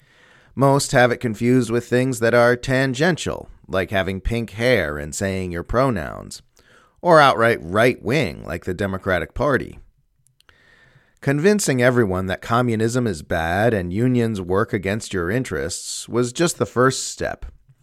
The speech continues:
The next step was to confuse and muddy the waters of the political landscape so much that nobody even remembers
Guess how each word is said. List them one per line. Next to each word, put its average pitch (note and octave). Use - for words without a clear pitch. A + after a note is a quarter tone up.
The G#2+
next E3
step -
was A2
to B2+
confuse B2+
and F#2+
muddy C3
the A2
waters G2+
of D#2+
the -
political G#2+
landscape G#2+
so B2+
much A#2+
that C3+
nobody D#3+
even C#3
remembers A2